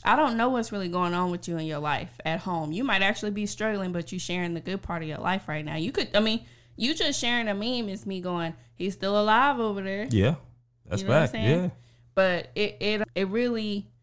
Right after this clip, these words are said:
Speaker 1: I know there's something I really need to check on, but, I mean, that I really need to work on. So y'all make sure you're checking on your people, even though you see 'em on social media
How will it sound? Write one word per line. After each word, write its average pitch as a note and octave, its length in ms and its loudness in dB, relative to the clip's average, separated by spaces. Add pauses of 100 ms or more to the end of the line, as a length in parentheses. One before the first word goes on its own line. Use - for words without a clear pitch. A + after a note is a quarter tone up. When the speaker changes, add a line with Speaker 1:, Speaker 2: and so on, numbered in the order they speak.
(240)
Speaker 1:
I G#3+ 80 8
know C4+ 180 4
there's A#3 180 2
something G3+ 280 0
I F3 60 2
really F3 260 0
need E3+ 140 -2
to D3 80 -4
check - 320 -8
on, D3+ 260 -4
but, E3 300 -2 (280)
I - 40 -8
mean, G3 180 2
that F#3+ 140 4
I - 20 4
really G#3 240 0
need F#3+ 140 -4
to E3+ 80 -4
work F3 240 -4
on. F#3 140 -2
So F3+ 100 -6
y'all F3 180 -2
make G3+ 200 -2
sure A#3+ 120 -4
you're A#3 80 -4
checking G#3 320 -4
on F#3+ 120 -2
your F3 100 -2
people, E3 340 -4
even A3 300 -2
though A#3 80 0
you A#3 160 0
see A#3 140 -4
'em G#3+ 120 -2
on G#3 140 0
social G3+ 340 -2
media F3 540 -4